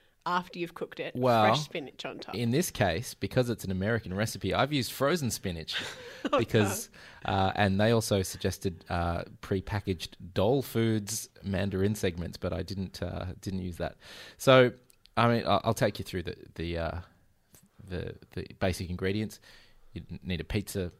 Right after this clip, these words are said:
Speaker 2: base or pizza dough, a cup of whipped cream cheese, something that doesn't s-, seem to
Speaker 1: Wow.
Speaker 2: be available <laughs> in Australia, so I just use
Speaker 1: <laughs>
Speaker 2: plain cream cheese, um, sea salt, ground pepper on top of the cream cheese,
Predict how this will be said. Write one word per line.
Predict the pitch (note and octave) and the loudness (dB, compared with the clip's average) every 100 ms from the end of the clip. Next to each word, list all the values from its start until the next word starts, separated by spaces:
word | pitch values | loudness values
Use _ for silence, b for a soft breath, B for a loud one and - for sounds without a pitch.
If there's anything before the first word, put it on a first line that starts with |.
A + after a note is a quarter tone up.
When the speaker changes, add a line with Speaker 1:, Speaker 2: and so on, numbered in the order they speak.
| - | -2
Speaker 2:
base | G2 G2 | 0 0
or | |
pizza | F#2+ G2 - | -4 -6 -8
dough, | F2+ F#2 F#2+ F#2+ - b b b b b b b _ | -8 -4 -2 -4 -8 b b b b b b b _
a | D#2 | -10
cup | - C#3 C#3+ | -4 -4 -4
of | G2 | -6
whipped | F#2+ A#2+ - | -4 -4 -6
cream | - A2+ A2 | -2 0 0
cheese, | A2 - A#2 C3 B2+ - | 0 0 0 -2 -4 -6
something | C3 A#2+ G#2+ | -6 -4 -4
that | |
doesn't | A2 G2+ | -4 -4
s-, | - - F2 | -8 -10 -10
seem | - G2+ | -6 -4
to | F#2+ | -4
Speaker 1:
Wow. | C2+ | -2
Speaker 2:
be | G2+ | 0
available | G2 A#2 A#2+ A#2+ F2+ | 2 2 0 0 -4
<laughs> | F#2 | -4
in | |
Australia, | A#2+ - B2+ A#2+ C3+ | -2 2 4 6 6
so | C3 A2+ | 6 4
I | |
just | A2 G#2+ | 4 2
use | G2+ - | -2 -4
Speaker 1:
<laughs> | - | -8
Speaker 2:
plain | - F#2 F#2+ | -6 -4 -4
cream | G2 F#3+ | -4 -4
cheese, | - G#2 A#2 b b b | -4 -6 -6 b b b
um, | E2+ E2+ | -10 -6
sea | - G2 | -4 -4
salt, | - F#2+ C2+ _ _ | -2 -4 -6 _ _
ground | F2+ E2+ | -6 -4
pepper | - G#2 A#2+ A#2 G2+ _ | -6 -2 -2 -2 -6 _
on | F2+ | -14
top | E2+ F2+ | -10 -12
of | G#2 | -12
the | |
cream | - G2 | -8 -6
cheese, | F#2+ B2 C3+ | -4 -4 -4